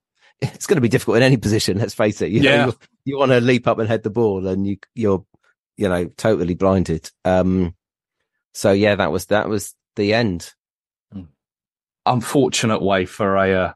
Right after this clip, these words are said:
Speaker 2: for a career to end. Uh, but it wasn't
Speaker 1: Hmm.
Speaker 2: to be, wasn't to be the end of his football involvement. Um,
Speaker 1: No.
Speaker 2: although he, he would have a couple of other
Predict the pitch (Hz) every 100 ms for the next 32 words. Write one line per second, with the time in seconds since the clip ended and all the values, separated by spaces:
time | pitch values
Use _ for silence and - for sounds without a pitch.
0 | _ 131 120 - - 175 175 175 151 -
1 | - 117 107 76 73 87 - - _ _
2 | 90 85 170 185 269 - 208 92 175 185
3 | 196 185 175 165 135 _ _ _ _ _
4 | _ 285 339 - 240 226 196 180 180 151
5 | 117 - - 87 82 - - _ _ _
6 | _ _ _ _ _ - - 156 139 131
7 | 110 101 113 101 90 - 82 65 92 101
8 | _ _ _ _ _ _ 104 92 87 90
9 | 95 120 113 78 139 131 123 143 135 131
10 | - _ _ - 180 196 202 196 - 208
11 | 202 170 147 131